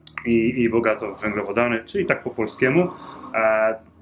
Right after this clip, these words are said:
to tak samo wczoraj na treningu bardzo ciężko było im, e,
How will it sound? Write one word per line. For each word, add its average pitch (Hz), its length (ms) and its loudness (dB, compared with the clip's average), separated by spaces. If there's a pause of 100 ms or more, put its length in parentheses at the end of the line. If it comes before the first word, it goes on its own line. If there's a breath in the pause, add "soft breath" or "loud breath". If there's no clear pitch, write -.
(420)
to 127 100 2
tak - 220 0
samo 151 340 2
wczoraj 127 260 2
na 123 100 6
treningu 123 560 4
bardzo 139 540 0
ciężko 131 500 -2
było 117 400 4
im, 117 360 2
e, 113 500 0